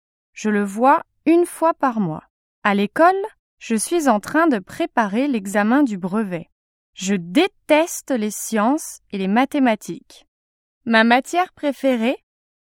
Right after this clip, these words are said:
c'est les arts plastiques parce que j'aime travailler avec mes mains. Mes loisirs, je suis passionnée par la lecture, surtout les romans historiques.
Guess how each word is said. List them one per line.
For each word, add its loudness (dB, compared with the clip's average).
c'est -4
les -2
arts 4
plastiques -4
parce 0
que -4
j'aime 4
travailler 0
avec -2
mes 4
mains. 2
Mes 2
loisirs, 0
je -4
suis -4
passionnée 2
par -4
la 0
lecture, -6
surtout -4
les 2
romans 2
historiques. -4